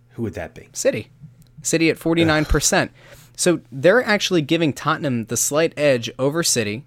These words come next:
Speaker 2: which makes sense based on, you know, where that fixture's at, but a fifty-one to forty-nine percent split to make the semis, Barca ninety percent, Liverpool ninety-six percent. Here's where things get interesting, though.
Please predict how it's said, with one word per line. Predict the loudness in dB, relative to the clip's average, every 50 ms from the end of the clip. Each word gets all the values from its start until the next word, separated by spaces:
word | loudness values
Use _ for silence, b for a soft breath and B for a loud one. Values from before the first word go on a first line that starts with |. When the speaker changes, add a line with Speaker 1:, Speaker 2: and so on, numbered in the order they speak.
| _ _ -8
Speaker 2:
which | -8 -6 -4
makes | -4 -4 -4 -2
sense | -4 -4 -4 -4 -6
based | -6 -6 -6 -4 -4
on, | -6 -6 -8 -8 -10
you | -10
know, | -10 -8
where | -6 -6 -4 -4
that | -4 -6 -6
fixture's | -8 -8 -8 -8 -10 -10 -8 -8
at, | -8 -8 -8
but | -8 -10 -10 b b b b b b
a | -6 -2
fifty-one | -2 -2 -2 -2 0 0 2 2
to | 2 0
forty-nine | 0 -2 -2 0 0 0 0 -2 -2
percent | -4 -4 -4 -2 -2 -2 -2 -2 -2 -4
split | -6 -6 -4 -2 -2 -2 -2 -4
to | -6
make | -4 -4 -4 -4 -4
the | -4
semis, | -4 -2 -2 -2 -2 -4 -4 -6 -6 -2
Barca | 0 0 0 0 0 -2 -2
ninety | -2 -4 -4 -6 -6
percent, | -8 -8 -6 -4 -4 -4 -4 -6 -8 -6
Liverpool | -6 -6 -6 -6 -8 -6 -6 -4
ninety-six | -4 -4 -4 -4 -6 -6 -6 -8
percent. | -8 -8 -8 -6 -6 -8 -8 B B B B B B
Here's | 0 2 4 4 4
where | 2 0
things | 0 2 0 0 2
get | 0 0 2
interesting, | 2 0 -2 -4 -8 -10 -10 -10 -12 -12
though. | -14 -16